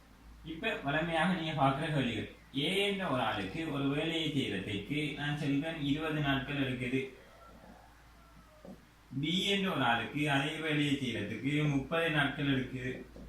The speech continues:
ஆகவே ஏயும் பியும் சேர்ந்து செய்தா இந்த வேலையை எத்தனை நாட்கள் எடுக்கும்? இவ்வாறான கேள்விகள். நாம ஷார்ட் மெத்தட் மட்டும்தான் இங்க பார்த்துட்டு போக போறோம்.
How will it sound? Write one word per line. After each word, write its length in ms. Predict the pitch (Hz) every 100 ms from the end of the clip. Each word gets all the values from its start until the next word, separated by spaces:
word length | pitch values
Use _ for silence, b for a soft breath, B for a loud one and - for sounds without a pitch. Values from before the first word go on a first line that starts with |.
| - - - - - - - - -
ஆகவே 800 | 120 135 151 135 117 127 151 - 135 127
ஏயும் 720 | 139 151 160 170 135 120 123 - - - - - - 131
பியும் 560 | 151 175 180 185 185 175 - -
சேர்ந்து 360 | 151 156 160
செய்தா 640 | 143 117 98 101 113 - -
இந்த 120 | 143
வேலையை 480 | 135 147 139 127 151
எத்தனை 220 | - 151
நாட்கள் 320 | 143 127 127 135
எடுக்கும்? 400 | 123 - 127 - - - - - - -
இவ்வாறான 540 | 151 180 202 185 170 135
கேள்விகள். 460 | - 98 98 - - -
நாம 220 | 156 160
ஷார்ட் 240 | 165 180
மெத்தட் 240 | 180 175 165
மட்டும்தான் 360 | 165 165 165
இங்க 180 | 147 147
பார்த்துட்டு 200 | 131 123
போக 240 | 101 92
போறோம். 220 | 92 -